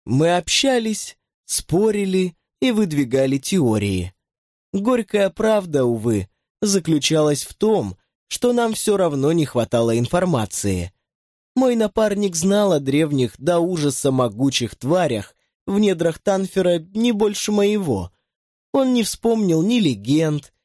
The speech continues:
ни сказок, ни религиозных мифов, хоть как-то объяснявших происходящее. Конечно, Веселый уголок — легендарная городская клоака. Этот квартал считался злачным с тех пор,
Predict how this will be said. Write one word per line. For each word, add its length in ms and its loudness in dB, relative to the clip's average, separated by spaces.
ни 180 2
сказок, 760 -2
ни 100 2
религиозных 800 0
мифов, 640 -2
хоть 280 -2
как-то 520 0
объяснявших 760 -2
происходящее. 1080 -2
Конечно, 580 2
Веселый 500 0
уголок — 680 0
легендарная 880 0
городская 640 0
клоака. 720 -4
Этот 320 0
квартал 600 0
считался 580 -2
злачным 600 0
с 80 -8
тех 240 -2
пор, 340 -2